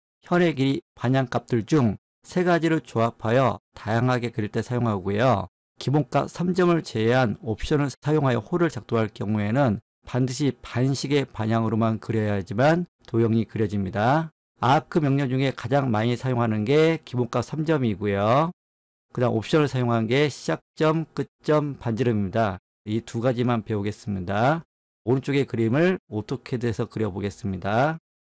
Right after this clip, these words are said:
기존의 도형을 지우겠습니다. 이레이지, 단축키는 알파벳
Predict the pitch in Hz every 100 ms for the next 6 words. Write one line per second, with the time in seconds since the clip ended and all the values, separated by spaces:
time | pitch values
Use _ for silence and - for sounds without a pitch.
0 | _ _ _ _ _ - 135 175 175 165
1 | 139 147 151 147 120 - 127 135 - 117
2 | 104 123 - _ - 135 147 131 101 110
3 | 120 165 156 _ - 107 - - 135 127
4 | - 113 - 131 127